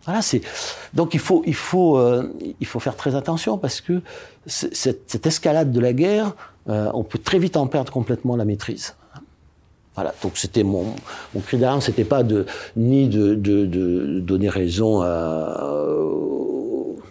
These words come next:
aux Ukrainiens, aux Américains, euh, ou à, aux Européens, ni de, ni d'absoudre en quoi que ce soit, euh, la Russie, Poutine. C'est, c'est pas, c'est dire, attends, enfin,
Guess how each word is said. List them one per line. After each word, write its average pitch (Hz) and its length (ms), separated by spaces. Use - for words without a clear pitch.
aux - 80
Ukrainiens, 85 640
aux 90 160
Américains, 85 720
euh, 82 300
ou 67 180
à, - 100
aux 82 140
Européens, 82 480
ni 104 240
de, 95 220
ni 104 160
d'absoudre 98 500
en 92 80
quoi 95 140
que - 80
ce 87 100
soit, 95 560
euh, 85 580
la 78 120
Russie, 78 400
Poutine. 98 540
C'est, 82 220
c'est - 140
pas, 160 120
c'est 107 200
dire, 156 180
attends, 143 260
enfin, - 280